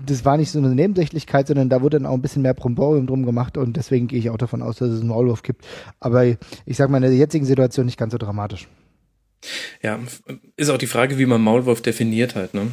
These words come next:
Speaker 2: Also, ähm, der, der größte Schaden, den es einem zufügt, ist, dass der Gegner früher die Ausstellung hat und die kriegt er eh eine Stunde vor Spielbeginn.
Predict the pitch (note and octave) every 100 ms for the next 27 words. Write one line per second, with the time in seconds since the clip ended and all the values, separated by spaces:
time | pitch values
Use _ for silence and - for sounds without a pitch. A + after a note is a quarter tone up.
0 | A#2+ A2+ A2+ A2 A2+ G#2+ A2+ A2 A2 A2+
1 | A2 B2 B2 A#2 A#2+ B2 B2+ A#2+ B2 -
2 | C3+ - B2+ - A#2+ A#2+ - A2+ A2+ A#2+
3 | C#3+ B2 A#2 A2+ - C3+ C3+ A#2+ G#2 B2+
4 | - B2+ C3+ B2+ B2+ A2+ A#2+ - A2+ A#2
5 | A2+ A2 - A2 G#2+ G#2+ G#2 - G#2 A2
6 | G#2 A2